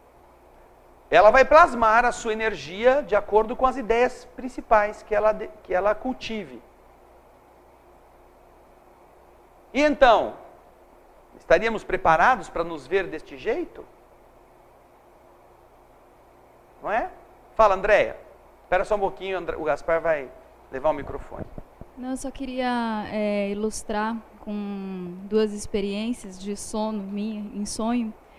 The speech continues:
Speaker 2: É, uma delas, eu dormi, lógico, e tava sonhando que tava num lugar que ia ter uma catástrofe e todo mundo precisava sair dali.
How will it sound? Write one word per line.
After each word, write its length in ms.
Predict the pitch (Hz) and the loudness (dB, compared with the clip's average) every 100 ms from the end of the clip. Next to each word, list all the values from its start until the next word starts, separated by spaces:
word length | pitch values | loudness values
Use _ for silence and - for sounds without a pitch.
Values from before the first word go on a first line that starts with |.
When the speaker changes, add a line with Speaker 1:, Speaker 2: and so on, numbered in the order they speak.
| - - - - | -20 -20 -20 -8
Speaker 2:
É, 640 | - 214 214 208 202 202 202 | 2 4 4 4 0 -2 -2
uma 180 | 214 220 | -2 -2
delas, 800 | 214 214 226 247 247 254 - - | 2 2 2 0 0 -2 -8 -6
eu 480 | 214 220 214 208 196 208 - 233 | -2 0 2 0 -4 -12 -16 -10
dormi, 420 | 208 208 214 226 | -6 -4 -4 -2
lógico, 420 | 220 202 226 247 | 0 2 0 -4
e 40 | |
tava 220 | 247 214 226 | -6 -4 -4
sonhando 420 | - 233 220 240 | -4 -4 -4 -4
que 80 | - | -4
tava 180 | 214 220 | -2 -2
num 120 | 226 | -4
lugar 320 | 226 233 233 | -2 -2 -2
que 100 | - | -4
ia 60 | 269 | -2
ter 120 | 269 | -2
uma 140 | 254 | -2
catástrofe 720 | 254 262 262 247 285 294 - | -4 -4 -2 0 0 -4 -6
e 40 | 277 | -4
todo 180 | 262 262 | -2 -2
mundo 160 | 254 | -6
precisava 260 | - 233 247 | -6 -6 -6
sair 240 | 269 247 | -4 -2
dali. 340 | 262 262 196 | -2 -4 -6